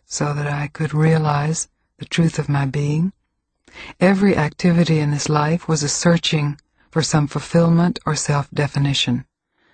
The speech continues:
whether it was searching in the bliss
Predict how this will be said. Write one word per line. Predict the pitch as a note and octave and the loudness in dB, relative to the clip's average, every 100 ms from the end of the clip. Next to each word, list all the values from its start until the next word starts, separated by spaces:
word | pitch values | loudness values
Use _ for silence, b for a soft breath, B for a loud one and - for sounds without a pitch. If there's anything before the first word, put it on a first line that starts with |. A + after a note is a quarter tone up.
| _ _ - | _ _ -2
whether | D3+ D3+ D3+ | 0 2 2
it | D3+ | 0
was | D3 D3+ | 0 -2
searching | - D#3+ - E3 D#3+ D#3 - _ _ _ _ B B B B B B B | 0 0 2 2 2 0 -6 _ _ _ _ B B B B B B B
in | E3 C#3+ | 2 2
the | |
bliss | C3 D3+ E3 D#3+ - | 2 2 2 0 -4